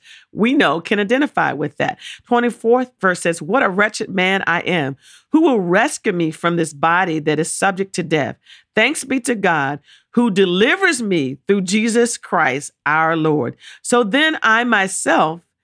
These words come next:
in my mind am a slave to God's law, but in my sinful nature, a slave to the law of sin."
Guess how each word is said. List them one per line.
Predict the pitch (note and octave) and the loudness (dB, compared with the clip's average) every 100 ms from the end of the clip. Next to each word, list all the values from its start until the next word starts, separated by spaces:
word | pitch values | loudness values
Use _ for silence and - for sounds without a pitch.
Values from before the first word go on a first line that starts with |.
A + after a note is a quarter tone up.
| _ _ - _ | _ _ -20 _
in | F3+ G3+ | 0 2
my | G3 F3 E3+ | 2 2 0
mind | E3+ A3+ C4 A#3 A3 - | 2 2 4 2 0 -2
am | F3 | 0
a | E3 | -2
slave | - - A3 C4 E4 - | -4 -4 0 0 0 -2
to | D#4 | -4
God's | A#3+ A3+ A#3 A3+ | 0 0 0 -2
law, | G3+ F3+ C#3 C3+ C3 _ _ _ _ | 0 0 0 -6 -16 _ _ _ _
but | F#3 F#3+ | 0 2
in | G3 F#3+ | 0 2
my | F3+ E3+ | 0 0
sinful | - - C4 D#4+ C4 G#3+ | -6 -2 -2 0 0 0
nature, | D#3+ D3 - D3 - | 0 -2 -4 -6 -4
a | D3 | -4
slave | - G3 A3+ G#3 D#3 C#3 - _ _ _ - | -6 -2 0 2 0 -2 -8 _ _ _ -2
to | G#3+ D#3+ | -2 0
the | D#3 | 0
law | D3 D3+ F#3 F3+ C3+ C3+ C3 _ _ _ - | 0 2 2 2 0 -4 -12 _ _ _ -4
of | C3+ | -4
sin." | - - - E3 G#2+ - | -4 -6 -4 -4 -4 -10